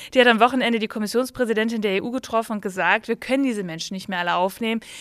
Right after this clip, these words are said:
Wir müssen mit einem E-U-Einsatz die Boote stoppen und zurückdrängen, notfalls mit der Marine Pushbacks. Ja, stellen wir uns das mal kurz vor. Schlauchboote überfüllt mit Menschen, die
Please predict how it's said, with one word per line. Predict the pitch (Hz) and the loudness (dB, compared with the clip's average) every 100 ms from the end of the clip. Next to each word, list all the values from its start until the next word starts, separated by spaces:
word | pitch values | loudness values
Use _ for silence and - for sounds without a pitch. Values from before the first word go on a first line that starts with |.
| - | -4
Wir | - 214 | 4 6
müssen | 214 302 - 247 | 6 2 2 0
mit | 226 | 2
einem | - 208 - | 0 0 0
E-U-Einsatz | 233 - 262 - - 220 226 214 | -6 -4 -6 -4 0 0 0 -2
die | - | -4
Boote | 190 214 220 196 | -2 0 -2 -4
stoppen | - - 262 294 277 | -2 0 2 0 -2
und | - 214 | -4 -6
zurückdrängen, | - 202 247 - - 190 180 180 190 | -4 0 0 -2 -6 2 2 2 -6
notfalls | - 247 - 240 233 - | 0 0 2 0 0 -4
mit | 214 202 | -6 -2
der | 202 190 190 - | 2 2 0 -6
Marine | 202 202 220 240 190 185 190 _ | -4 -2 0 2 2 2 0 _
Pushbacks. | 220 - - - - - - - - - - | -12 -12 -16 -18 -14 -14 -14 -14 -14 -16 -14
Ja, | 208 | -12
stellen | - 220 220 | -6 -2 0
wir | |
uns | 220 | 0
das | 220 214 | -2 -4
mal | 214 | -2
kurz | - 233 - | -2 -4 -6
vor. | - 160 - - - - | -6 -4 -6 -12 -20 -8
Schlauchboote | - 247 269 330 240 247 262 254 240 | 4 8 8 6 4 4 4 2 2
überfüllt | 226 226 262 247 | 0 0 0 -2
mit | 220 | -2
Menschen, | 208 233 - 240 240 | 0 0 2 0 0
die | - 226 | -4 -10